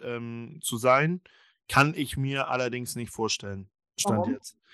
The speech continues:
Speaker 1: Na ja, weil ich glaube, dass du schon um die Qualität an Spielern, die du jetzt hast im Kader, zu halten, schon auch 'n bisschen mehr Input noch brauchst. Also, schon dann doch 'n bisschen mehr Erfahrung, dass du schon auf 'nem höheren,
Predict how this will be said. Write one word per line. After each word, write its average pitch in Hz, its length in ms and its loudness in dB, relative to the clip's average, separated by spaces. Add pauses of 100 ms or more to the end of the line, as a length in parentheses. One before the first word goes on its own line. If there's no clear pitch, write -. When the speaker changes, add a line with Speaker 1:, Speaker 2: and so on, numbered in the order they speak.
(400)
Speaker 1:
Na 139 220 10
ja, 165 180 8
weil 147 140 0
ich 135 120 -6
glaube, 151 300 0
dass 143 260 -4
du 139 160 0
schon 160 400 4
um 151 200 -4
die 135 200 -8
Qualität 143 540 2
an 139 140 -2
Spielern, 160 380 0
die 151 100 -4
du 147 100 -4
jetzt 139 320 0
hast 135 220 2
im 160 120 -4
Kader, 147 320 0
zu 131 220 0
halten, 156 440 2 (400)
schon 160 220 6
auch 147 260 6
'n 139 140 -4
bisschen - 1080 -4 (680)
mehr 151 580 6
Input 147 520 -4
noch 117 260 -4
brauchst. 110 560 -10 (420)
Also, 131 240 8
schon 156 240 4
dann 147 140 0
doch 139 140 -2
'n 147 140 -6
bisschen 143 320 2
mehr 139 140 -2
Erfahrung, 113 640 2
dass 120 180 -6
du 135 100 -2
schon 147 320 2
auf 139 220 0
'nem 131 240 -2
höheren, 139 380 -4